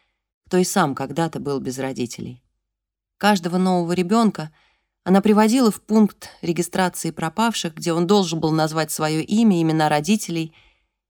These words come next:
и место, где последний раз их видел. Милан,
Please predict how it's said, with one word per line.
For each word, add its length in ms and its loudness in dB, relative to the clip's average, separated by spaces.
и 60 0
место, 260 2
где 140 -4
последний 440 -6
раз 200 -8
их 140 -16
видел. 380 -12
Милан, 520 0